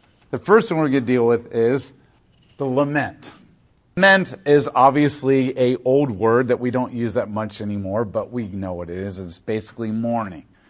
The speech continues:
cries, emotions.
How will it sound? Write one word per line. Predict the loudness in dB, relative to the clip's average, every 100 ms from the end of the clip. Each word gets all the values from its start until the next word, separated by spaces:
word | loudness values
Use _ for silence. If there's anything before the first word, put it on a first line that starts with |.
| _ _ _ _ _
cries, | -6 4 6 6 2 -6 -14 -14 -16 _ _ _ _
emotions. | -6 -2 0 -2 -4 -10 -10 -14